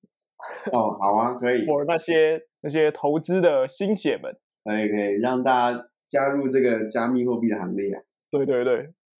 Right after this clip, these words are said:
Speaker 2: 至少可以，诶，知道说，诶，我们是怎么操作的，然后我们要怎么把钱领回来，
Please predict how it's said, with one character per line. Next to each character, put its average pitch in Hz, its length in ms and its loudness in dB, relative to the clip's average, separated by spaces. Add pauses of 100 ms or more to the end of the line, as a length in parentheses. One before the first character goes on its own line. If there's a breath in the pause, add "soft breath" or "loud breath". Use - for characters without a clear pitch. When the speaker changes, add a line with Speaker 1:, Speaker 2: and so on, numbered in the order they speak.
(160)
Speaker 2:
至 160 120 -4
少 120 280 -2
可 151 160 -2
以， 135 160 -2 (180)
诶， 156 120 -4
知 170 140 -6
道 165 140 2
说， 156 200 0
诶， 175 100 0
我 160 140 0
们 127 200 -2
是 156 220 -4
怎 131 100 -4
么 113 200 -6
操 151 240 0
作 156 220 -2
的， 123 60 0
然 143 80 2
后 165 80 0
我 135 40 -6
们 123 140 -4
要 156 100 0
怎 139 100 -8
么 123 100 -4
把 - 220 -6
钱 139 340 -6
领 135 140 -6
回 123 180 -6
来， 113 300 -8